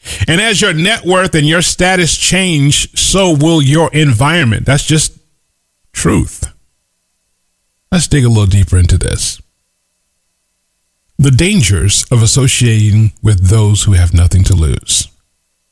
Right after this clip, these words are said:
People with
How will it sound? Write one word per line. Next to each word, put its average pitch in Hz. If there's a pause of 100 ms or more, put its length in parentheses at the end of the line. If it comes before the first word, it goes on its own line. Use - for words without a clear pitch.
(1500)
People 277
with -